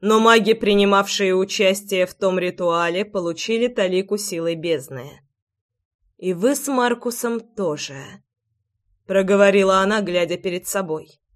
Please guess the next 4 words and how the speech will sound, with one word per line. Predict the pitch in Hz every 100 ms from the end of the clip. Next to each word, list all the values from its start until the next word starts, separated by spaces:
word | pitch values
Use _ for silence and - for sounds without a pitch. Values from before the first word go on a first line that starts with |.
| _ _ _ _ _ _ _ _ _ -
«Это | 220 254
магия | 254 262 233 247
другого | 214 247 226 226
мира, | 220 233 139 131